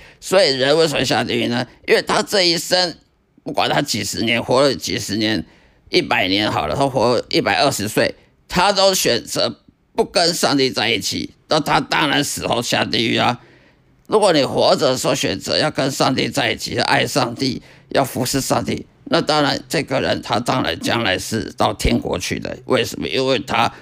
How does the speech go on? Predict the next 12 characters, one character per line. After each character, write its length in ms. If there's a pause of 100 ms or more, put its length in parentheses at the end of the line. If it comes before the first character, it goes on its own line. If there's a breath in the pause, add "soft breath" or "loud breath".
(120 loud breath)
活 320
着 140
的 60
时 140
候 240
服 180
侍 220
天， 340 (400)
服 160
侍 380 (220 loud breath)
上 280
帝， 220